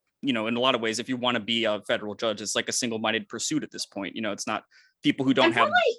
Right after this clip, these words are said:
Speaker 2: even more so now. I mean, although
Speaker 1: Yeah.
Speaker 2: it was probably that way in the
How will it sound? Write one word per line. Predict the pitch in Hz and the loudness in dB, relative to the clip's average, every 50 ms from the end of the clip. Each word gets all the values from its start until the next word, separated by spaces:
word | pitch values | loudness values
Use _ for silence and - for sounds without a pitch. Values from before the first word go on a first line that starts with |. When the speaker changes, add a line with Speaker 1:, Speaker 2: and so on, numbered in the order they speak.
| - | 0
Speaker 2:
even | 311 311 320 320 403 392 302 254 220 | 0 2 2 4 4 2 2 0 -2
more | 202 202 208 226 262 294 | -2 0 2 2 2 2
so | 285 - - 214 202 202 | 2 0 -4 -2 -2 0
now. | 202 208 208 226 | 2 2 2 2
I | 269 | 2
mean, | 294 311 285 - - | 0 -2 -2 0 2
although | 285 285 294 311 302 302 294 285 277 262 233 - - _ _ _ _ - | 2 4 6 6 6 6 6 4 2 0 -2 -8 -12 _ _ _ _ -6
Speaker 1:
Yeah. | 262 269 | -6 -4
Speaker 2:
it | 240 | -4
was | 247 - - - _ _ _ _ - 175 - _ _ _ - | -4 -8 -8 -12 _ _ _ _ -20 -20 -20 _ _ _ -8
probably | - 247 226 226 220 196 185 | -2 0 4 4 4 4 4
that | 175 170 170 156 170 | 4 2 0 0 -2
way | 175 170 175 170 | -6 -6 -6 -6
in | 170 165 156 | -6 -6 -8
the | 156 151 147 | -8 -10 -10